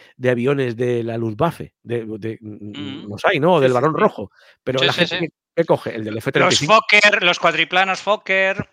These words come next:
Speaker 2: todos estos.
Speaker 1: Pues, pues yo creo que va a pasar eso. Soy muy pesimista en ese sentido. Yo seguramente no va a estar aquí, va a estar muerto. Yo tengo cincuenta y siete años, yo dentro de veinticinco años me voy a morir.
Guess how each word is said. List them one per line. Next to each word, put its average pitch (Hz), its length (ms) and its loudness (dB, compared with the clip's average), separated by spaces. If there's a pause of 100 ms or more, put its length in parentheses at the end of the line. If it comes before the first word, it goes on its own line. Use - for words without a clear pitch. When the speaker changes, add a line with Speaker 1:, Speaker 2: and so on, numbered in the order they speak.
Speaker 2:
todos 156 300 -10
estos. - 420 -12 (120)
Speaker 1:
Pues, 135 280 -4
pues 131 200 -2
yo 165 100 0
creo 202 160 -2
que 208 80 -2
va 202 100 2
a 190 60 -4
pasar 135 220 -2
eso. 139 160 -6
Soy 147 100 -6
muy 190 100 -4
pesimista 131 380 -8
en 107 80 -10
ese 101 60 -10
sentido. 117 260 -6
Yo 147 160 -2
seguramente 165 420 -4
no 147 100 -2
va - 20 -4
a - 20 -4
estar 135 160 -8
aquí, 233 220 -10
va 202 60 -10
a - 20 -8
estar - 160 -14
muerto. 208 320 -8
Yo 208 80 -14
tengo 131 180 -10
cincuenta 123 240 -10
y 113 40 -8
siete 127 140 -8
años, 185 240 -4
yo 120 200 -8
dentro 117 240 -10
de 117 100 -10
veinticinco 110 460 -8
años 127 160 -6
me 120 80 -4
voy 110 60 -4
a - 20 -2
morir. 180 260 -2